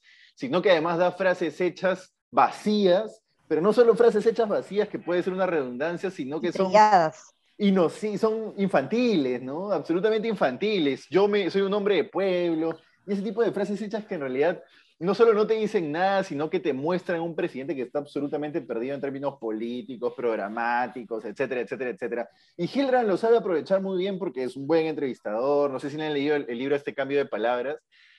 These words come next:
Speaker 1: Creo que también podría haber apelado a una estrategia un poco más de ir suave primero para poder, eh, en, hacerlo entrar en confianza a Castillo y que Castillo suelte un poquito más, pero en fin, es una buena entrevista de Gilran,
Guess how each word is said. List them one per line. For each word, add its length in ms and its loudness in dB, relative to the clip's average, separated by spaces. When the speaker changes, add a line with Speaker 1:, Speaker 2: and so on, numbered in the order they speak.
Speaker 1:
Creo 180 2
que 80 4
también 400 2
podría 280 2
haber 200 4
apelado 560 0
a 60 0
una 220 -8
estrategia 380 -4
un 60 -10
poco 180 -4
más 160 -2
de 120 -2
ir 280 -4
suave 440 6
primero 460 -4
para 220 2
poder, 220 0
eh, 120 -6
en, 180 -12
hacerlo 320 -4
entrar 180 -2
en 80 -4
confianza 420 -4
a 40 -6
Castillo 380 -4
y 20 -4
que 80 -6
Castillo 320 -8
suelte 220 -6
un 80 -14
poquito 260 -8
más, 220 -8
pero 140 -4
en 120 -12
fin, 240 -4
es 100 -8
una 140 -6
buena 300 0
entrevista 380 -6
de 80 -4
Gilran, 460 -10